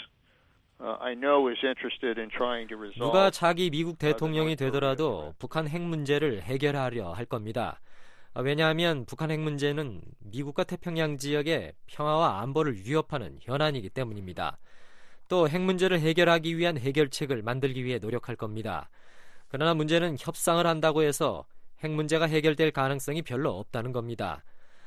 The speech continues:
Speaker 2: 따라서 이 문제 역시 중국이 지도력을 발휘해 북한을 협상 테이블로 이끄는 노력을 해야 한다고 생각합니다. 또 미국의 차기 대통령은 한국과 긴밀한 동맹 관계와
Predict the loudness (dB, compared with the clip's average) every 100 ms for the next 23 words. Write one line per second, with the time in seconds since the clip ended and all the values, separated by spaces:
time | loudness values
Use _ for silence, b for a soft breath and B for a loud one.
0 | b -8 -2 0 2 2 2 2 4 6
1 | 4 2 -2 -4 -6 -12 -14 -12 -10 -6
2 | -4 -4 -4 -2 2 6 6 6 2 0
3 | 0 0 -2 b b b -18 -12 -6 -4
4 | -4 -8 -4 0 0 -2 -4 0 2 2
5 | 2 -2 -2 -2 0 0 2 4 4 2
6 | -6 -6 0 0 0 -4 -8 -10 -12 -8
7 | -6 -6 -6 -6 -4 -4 -8 b b b
8 | b b b 4 6 6 6 2 2 2
9 | 2 2 2 2 0 0 0 -2 -4 b
10 | b b -12 -4 0 0 2 0 0 0
11 | 2 2 0 0 2 2 0 2 2 0
12 | -4